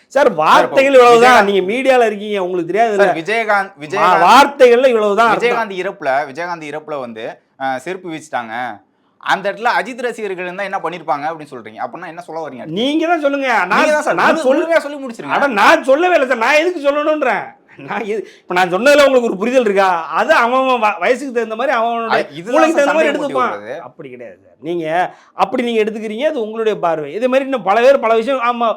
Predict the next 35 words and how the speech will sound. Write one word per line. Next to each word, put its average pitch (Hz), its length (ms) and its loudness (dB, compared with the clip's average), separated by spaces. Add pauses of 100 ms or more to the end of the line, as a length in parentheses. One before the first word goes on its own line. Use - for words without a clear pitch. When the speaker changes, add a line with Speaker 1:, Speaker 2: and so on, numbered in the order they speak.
(120)
Speaker 2:
ஒரு 240 160 4
சில 240 120 -4
பேர் 262 100 4
இப்படி 233 160 -2
எடுத்துப்பாங்க. 208 340 -4
கரெக்ட் 233 220 -4
தான், 233 120 -4
இவன் 220 140 -6
சொல்றது 226 260 -6
கரெக்ட் 214 300 -4
தானே, 233 80 -2 (300)
அஜித் 196 200 -10
ஃபேன்ஸ் 208 260 -8
தான் 262 180 -2
இப்ப 208 160 -6
மாசா 226 240 0
இருக்காங்கன்னு 233 300 -4
எடுத்துப்பாங்க. 208 340 -6
அவங்களுக்கு 269 480 -4
நான் 285 120 -2
பேசுறேன்னு 269 360 0
ஆயிட்டு 240 100 -6
போகுது. 240 260 -6
Speaker 1:
இல்ல, 190 140 -4
மாசா 175 280 -4
இருக்கிறதுனே 190 380 -6
இப்போ 170 200 -10
ச-, 156 220 -6
இப்போ 147 260 -10
பேனர் 160 260 -4
கிழிச்சு 147 380 -14
கேஸ் 156 200 -10
வாங்கி 147 200 -6
உள்ள 139 200 -10
போறதா? 104 340 -14